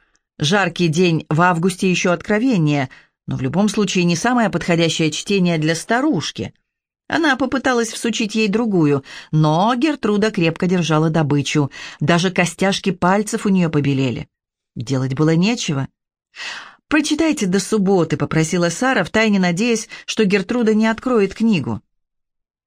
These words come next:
Никому не удавалось скрыться от Сары в этот день. Даже священнику она не дала идти с миром. «Святой отец», — позвала Сара. Священник покорно остановился. «Уильям», —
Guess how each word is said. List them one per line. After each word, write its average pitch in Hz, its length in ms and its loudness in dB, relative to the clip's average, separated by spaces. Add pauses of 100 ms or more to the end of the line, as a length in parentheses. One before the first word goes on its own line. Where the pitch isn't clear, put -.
(260)
Никому 269 640 2
не 156 120 2
удавалось 147 440 2
скрыться 156 420 -2
от 147 120 -2
Сары 226 360 0
в 170 40 0
этот 165 240 0
день. 127 300 -4 (260)
Даже 180 320 2
священнику 185 880 0 (240)
она 190 240 2
не 202 100 4
дала 185 360 2
идти 170 280 -2
с - 140 -6
миром. 170 420 2 (200)
«Святой 214 500 0
отец», — 185 360 -2
позвала 185 380 0
Сара. 180 440 0 (640)
Священник 202 520 0
покорно 185 440 2
остановился. 170 800 0 (320)
«Уильям», — 180 520 2